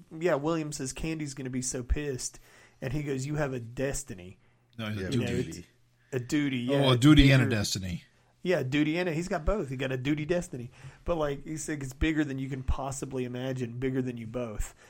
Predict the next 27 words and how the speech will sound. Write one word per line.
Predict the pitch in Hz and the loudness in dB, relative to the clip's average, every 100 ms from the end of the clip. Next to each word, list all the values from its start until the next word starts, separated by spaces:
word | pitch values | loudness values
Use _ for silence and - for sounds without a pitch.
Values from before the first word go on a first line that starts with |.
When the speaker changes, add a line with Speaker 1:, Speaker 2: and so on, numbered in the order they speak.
| - | -6
Speaker 2:
Yeah, | 101 | -2
Speaker 1:
And | 135 | 0
Speaker 2:
so | - | 4
Speaker 1:
so | 135 | 4
it's | 135 | 4
Speaker 2:
this, | |
Speaker 1:
like, | 143 123 | 2 -2
f-, | - - - | -6 -16 -4
Speaker 2:
he's, | 139 135 - | -2 -2 2
he's, | 139 | 4
Speaker 1:
yeah. | |
Speaker 2:
like, | 143 | 4
getting, | 135 156 147 135 | 6 4 4 0
getting | 117 156 151 131 | 6 8 8 6
rid | 135 | 6
of | 120 | 4
a | |
distraction. | 104 110 - 120 110 - 104 85 85 _ _ _ _ _ _ _ _ _ | 0 -2 -2 -2 -2 -2 -4 -4 -12 _ _ _ _ _ _ _ _ _
Speaker 1:
Yeah. | 294 139 - - | -4 -4 -4 -4
Okay, | 269 320 - | -2 -4 0
I | 302 | 0
get | 302 370 | 4 2
it. | 170 - _ | 2 -10 _
All | 285 | -4
right. | - | -2
Speaker 2:
Which, | - - - | 0 -2 0
Speaker 1:
Yeah. | 233 139 | -2 -2